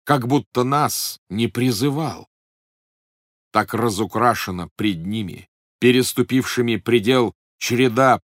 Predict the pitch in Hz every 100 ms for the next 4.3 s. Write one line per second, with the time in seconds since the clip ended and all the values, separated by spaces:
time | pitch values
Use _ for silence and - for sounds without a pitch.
0 | - 120 127 151 123 127 127 127 123 127
1 | 120 - 127 131 123 120 120 - _ -
2 | 123 - - 110 107 95 117 101 - 90
3 | 87 - - 98 92 87 85 - 87 76
4 | 90 -